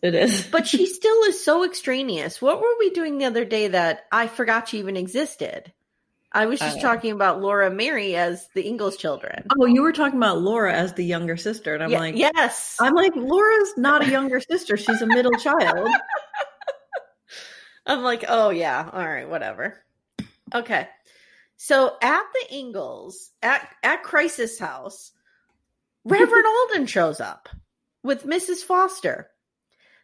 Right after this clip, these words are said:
Speaker 2: They go to the door and the pies are outside and they start smelling them and touching them. And I'm thinking, "Who is eating this? No wonder why everyone has an,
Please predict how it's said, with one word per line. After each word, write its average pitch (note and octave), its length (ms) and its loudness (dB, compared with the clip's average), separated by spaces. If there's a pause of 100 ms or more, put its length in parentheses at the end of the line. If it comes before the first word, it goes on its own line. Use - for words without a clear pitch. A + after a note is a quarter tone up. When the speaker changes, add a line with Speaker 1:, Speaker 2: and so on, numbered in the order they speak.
Speaker 2:
They C#4 140 4
go C#4 200 4
to B4 180 2
the G#4+ 100 -6
door A#3 220 -4
and A3 140 -4
the G#3 60 -8
pies C#4 440 -6
are B3 100 -2
outside A3 440 -2
and G3 120 -2
they A#3+ 100 -4
start B3 340 -8
smelling A#3 460 -6
them A3 140 -6
and G#3+ 100 -8
touching A3 400 -6
them. D3+ 160 -8
And F#3 80 0
I'm B3 120 0
thinking, D4+ 240 -6
"Who F#4+ 280 2
is F#4+ 140 4
eating D4+ 360 -4
this? D#3 260 -10
No B3+ 80 0
wonder F#4+ 220 -2
why E4+ 160 4
everyone F#3+ 380 -2
has E3+ 260 0
an, F#3+ 180 -2